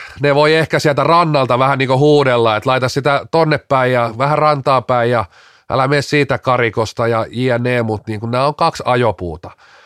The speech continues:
Ja, ja jos nyt aina se ratkaistaan siellä askin sisällä, niin tässä sarjassa on vielä selkeämmin, että, että, että nämä ajopuut menee siellä,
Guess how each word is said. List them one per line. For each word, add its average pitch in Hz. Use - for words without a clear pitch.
Ja, 98
ja 110
jos 110
nyt 139
aina 151
se 123
ratkaistaan 123
siellä 117
askin 110
sisällä, 107
niin 90
tässä 120
sarjassa 110
on 104
vielä 117
selkeämmin, 101
että, 92
että, 92
että -
nämä 127
ajopuut 151
menee 139
siellä, 113